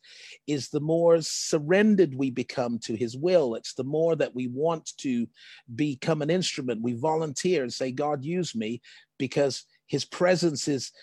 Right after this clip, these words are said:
is melting away the resistances and the doubts and the fears that we have about serving God. It's melting it away. And, you know, some of your greatest decisions will be made in prayer.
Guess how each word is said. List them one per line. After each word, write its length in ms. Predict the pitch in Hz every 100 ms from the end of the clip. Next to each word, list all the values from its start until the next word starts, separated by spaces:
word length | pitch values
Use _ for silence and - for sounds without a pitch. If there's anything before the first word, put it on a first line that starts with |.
| -
is 200 | - 127
melting 560 | 147 175 185 - 180 165
away 420 | 151 165 160 131
the 160 | 120 120
resistances 1120 | 110 123 160 - 135 113 120 101 92 - -
and 220 | 117 110
the 60 | 110
doubts 640 | 110 151 151 117 - -
and 220 | 127 117 113
the 80 |
fears 500 | - - 175 151 113
that 120 | 110 117
we 120 | 113
have 300 | 120 107 - - - -
about 320 | 117 127 127
serving 500 | - 175 165 143 139
God. 320 | 147 156 -
It's 300 | - - -
melting 400 | 143 151 135 131
it 120 | 117 120
away. 380 | 135 139 - _ _ - - - - - -
And, 380 | 160 165 151 - _
you 140 | - 175
know, 380 | 165 160 156 _ _ _ - - - _ _ -
some 220 | - 202
of 80 | 202
your 220 | 185 165
greatest 480 | 139 175 185 175 -
decisions 640 | 147 - 208 139 110 101
will 100 | 143
be 140 | 135 135
made 260 | 123 117
in 100 | 131
prayer. 440 | 127 - 190 -